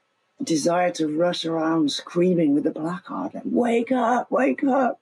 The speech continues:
Can't you see how urgent and important this really is?" And I guess over the years, I've realized that that doesn't quite work, and, um, and that you have to find lots of different entry points for different people, and that all,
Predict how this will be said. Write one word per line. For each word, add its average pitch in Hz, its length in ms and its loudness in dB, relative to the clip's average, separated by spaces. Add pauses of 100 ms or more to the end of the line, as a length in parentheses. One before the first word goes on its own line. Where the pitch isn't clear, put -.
(320)
Can't 294 220 2
you 285 120 4
see 294 340 4
how 233 240 2
urgent 220 480 2
and 190 140 2
important - 580 0
this 185 300 -2
really 180 400 2
is?" - 480 -2 (540)
And 165 360 2 (200)
I 165 120 0
guess 165 260 -2
over 160 180 2
the 160 100 2
years, 165 320 2
I've 156 260 -2 (480)
realized 156 500 0
that - 100 -6
that - 140 -2
doesn't 151 260 -2
quite - 260 -2
work, 156 500 -2
and, 151 300 0 (800)
um, 151 540 0 (1000)
and 165 180 2
that - 100 0
you 170 100 0
have 165 220 -4
to 170 100 -2
find 165 320 2
lots - 240 -2
of 147 200 -6
different 160 420 0
entry 151 320 0
points 147 460 0
for 151 80 -4
different 143 440 0
people, 143 640 0
and 135 180 4
that - 160 0
all, 147 300 0